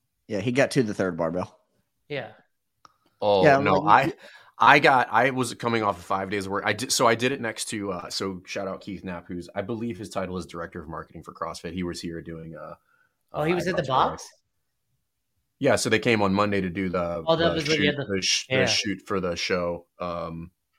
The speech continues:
Speaker 3: um, and he was like, "I'm gonna do the open again." Um, <laughs> creeping up the leaderboard there, Nick. The, um, uh,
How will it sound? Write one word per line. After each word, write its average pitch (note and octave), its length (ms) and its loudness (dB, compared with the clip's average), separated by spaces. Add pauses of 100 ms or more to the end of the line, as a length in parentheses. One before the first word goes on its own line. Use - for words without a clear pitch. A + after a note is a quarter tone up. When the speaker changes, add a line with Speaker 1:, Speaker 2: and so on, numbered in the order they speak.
(640)
Speaker 3:
um, E2 640 -8 (340)
and F2 580 0 (220)
he A#2+ 100 -8
was G2 120 0
like, F#2+ 100 0
"I'm G2+ 80 -2
gonna G#2+ 140 -2
do A2 160 -2
the G2 140 -2
open G2 220 0
again." E2+ 380 -6 (580)
Um, D#2+ 580 -8 (140)
<laughs> - 1400 -14 (800)
creeping A#2 280 2
up A2+ 80 4
the A2 80 0
leaderboard F#2+ 380 2
there, F#2 120 0
Nick. F#2 220 -2 (240)
The, G#2+ 260 2
um, F2+ 360 0 (880)
uh, E2 640 -2